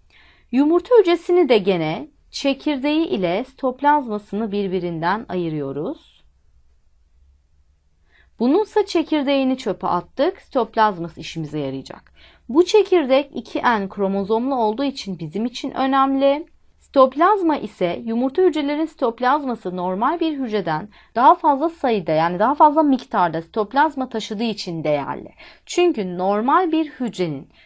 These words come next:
sitoplazmasıyla bir embriyo gelişimi tamamlayamazsınız. O nedenle yumurta hücresinin sitoplazmasına ihtiyaç var.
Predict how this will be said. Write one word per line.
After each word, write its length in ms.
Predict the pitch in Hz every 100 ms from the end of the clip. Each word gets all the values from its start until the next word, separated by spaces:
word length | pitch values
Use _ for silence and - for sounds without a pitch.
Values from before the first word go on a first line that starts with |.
| _
sitoplazmasıyla 1300 | _ 254 226 233 285 339 320 320 - 190 156 165 - - _ -
bir 220 | 269 302 -
embriyo 500 | 247 240 320 339 240
gelişimi 540 | 233 214 - 269 330
tamamlayamazsınız. 1200 | 262 226 208 202 196 180 151 151 - - - - _ _ _ _ _ _ -
O 160 | 311
nedenle 420 | 302 240 196 233 311
yumurta 420 | 254 240 240 285
hücresinin 580 | 247 180 185 185 226 277
sitoplazmasına 880 | - 220 208 240 233 190 185 254
ihtiyaç 460 | 202 - 208 220 -
var. 120 | -